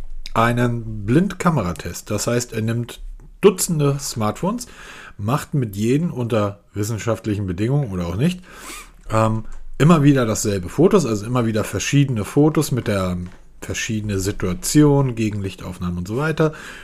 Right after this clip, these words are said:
mit verschiedensten Smartphones. Diesmal waren dabei das iPhone vierzehn Pro, natürlich die große Nummer,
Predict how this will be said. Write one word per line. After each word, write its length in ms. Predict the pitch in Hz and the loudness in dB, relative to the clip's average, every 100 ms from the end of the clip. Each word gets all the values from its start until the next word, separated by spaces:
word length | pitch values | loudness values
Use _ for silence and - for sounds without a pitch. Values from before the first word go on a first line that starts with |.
| - | -2
mit 280 | 123 127 - - | 0 0 -2 -4
verschiedensten 520 | 120 - 123 113 110 | -2 0 0 -2 -6
Smartphones. 600 | 107 98 92 - 85 85 | -4 -4 -4 -8 -10 -2
Diesmal 320 | 151 185 135 | 0 2 0
waren 160 | 117 107 | 0 0
dabei 380 | 98 101 101 | -2 -2 -2
das 340 | 101 98 90 - - _ - - - - - | 0 -2 -4 -12 -20 _ -20 -20 -20 -18 -2
iPhone 380 | 113 104 110 92 | 0 2 -2 -2
vierzehn 480 | 104 95 113 98 - | -4 -2 -6 -6 -4
Pro, 440 | - 117 160 180 - | 2 4 4 0 -6
natürlich 500 | 95 87 - 95 98 | -6 -6 -4 -4 -4
die 120 | - | -6
große 360 | 90 101 107 127 | -2 -2 0 -2
Nummer, 360 | 117 127 151 | -2 -2 -4